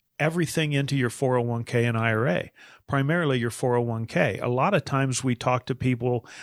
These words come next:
that are in the Gen X age of saying, "Hey, uh, how much are, is your company matching?" And we recommend that they don't do any more than what the match is,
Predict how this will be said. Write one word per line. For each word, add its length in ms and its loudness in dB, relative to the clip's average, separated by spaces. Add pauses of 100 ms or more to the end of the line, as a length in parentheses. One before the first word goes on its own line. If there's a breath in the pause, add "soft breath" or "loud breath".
(120)
that 300 2
are 240 0
in 420 0
the 200 -2
Gen 320 0
X 280 0
age 360 0
of 160 0
saying, 320 2
"Hey, 300 0 (440 loud breath)
uh, 120 -2
how 120 0
much 260 0
are, 220 -2
is 260 0
your 280 0
company 400 0
matching?" 580 -2
And 220 -2
we 160 0
recommend 600 0
that 180 -2
they 260 2 (360 loud breath)
don't 320 2
do 200 0
any 100 0
more 240 0
than 140 2
what 180 0
the 80 -6
match 460 0
is, 320 2